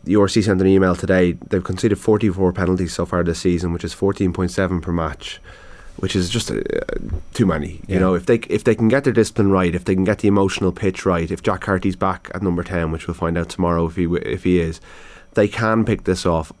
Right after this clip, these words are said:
Speaker 1: Munster went down there and did a quite a professional job last year. They're all, they're often very tempestuous,
Speaker 2: Mm.
Speaker 1: not very pretty games.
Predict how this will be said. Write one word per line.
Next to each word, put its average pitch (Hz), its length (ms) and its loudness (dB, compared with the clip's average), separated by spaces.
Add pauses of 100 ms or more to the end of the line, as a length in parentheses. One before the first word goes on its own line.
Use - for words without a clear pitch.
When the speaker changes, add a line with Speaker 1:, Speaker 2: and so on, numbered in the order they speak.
(140)
Speaker 1:
Munster 123 380 2
went 117 140 2
down 104 160 2
there 98 100 2
and 92 80 0
did 90 80 4
a 92 40 -2
quite 90 180 0
a - 20 -18
professional 95 420 -4
job 90 220 2
last 92 320 0
year. 85 100 0
They're 92 220 2
all, 110 200 2 (240)
they're 98 140 2
often 110 380 2
very 101 240 2
tempestuous, 90 920 -4
Speaker 2:
Mm. 104 340 -2 (140)
Speaker 1:
not 101 220 0
very 95 180 2
pretty 90 300 0
games. 90 640 2